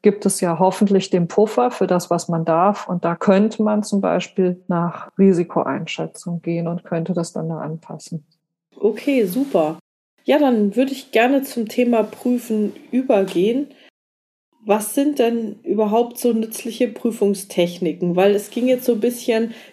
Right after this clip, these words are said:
Speaker 2: die Möglichkeitsorientierung geht stark in die Beratung.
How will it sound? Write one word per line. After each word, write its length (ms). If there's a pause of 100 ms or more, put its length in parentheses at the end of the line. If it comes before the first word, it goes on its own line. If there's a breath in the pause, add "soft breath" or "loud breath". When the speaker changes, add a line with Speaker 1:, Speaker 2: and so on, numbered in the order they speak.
(100)
Speaker 2:
die 80
Möglichkeitsorientierung 1600 (140)
geht 180
stark 400
in 100
die 60
Beratung. 720